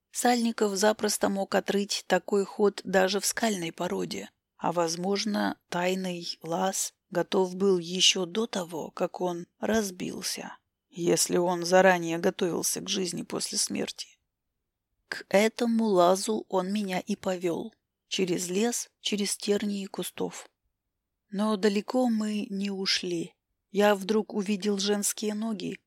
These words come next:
в знакомых джинсах и кроссовках. Лика лежала в траве,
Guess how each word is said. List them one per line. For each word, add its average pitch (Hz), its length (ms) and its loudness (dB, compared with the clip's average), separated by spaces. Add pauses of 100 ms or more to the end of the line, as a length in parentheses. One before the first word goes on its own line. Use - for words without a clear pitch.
в 170 80 -8
знакомых 196 680 -2
джинсах 180 580 -2
и - 160 -6
кроссовках. - 920 -8 (1400)
Лика 220 640 0
лежала 208 540 0
в - 120 -10
траве, 190 500 -4